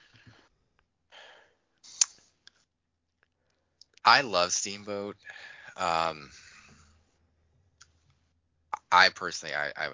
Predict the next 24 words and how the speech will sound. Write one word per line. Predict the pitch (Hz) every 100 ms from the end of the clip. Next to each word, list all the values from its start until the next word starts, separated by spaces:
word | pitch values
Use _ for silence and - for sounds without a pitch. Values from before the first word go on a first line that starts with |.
| -
I | 78
guess | 76 71 71
I | 64
would, | -
I | 76
would | 73
put | - -
Hansen. | - 52 - 53 60 _ _ _ _
And | 87 82 73 64
the | 87
reason | 87 87
I | 76
say | 76 69
that | 67
is, | 67 - 87
and | 78 65
it's | -
not, | 127 117 - _ _ _ _ _ _ _ _ _ _ _ -
it's | 104
almost | 123 113 76
not | 69 -
fair | 87 85
to |
Steamboat | 85 - 87 87 85 85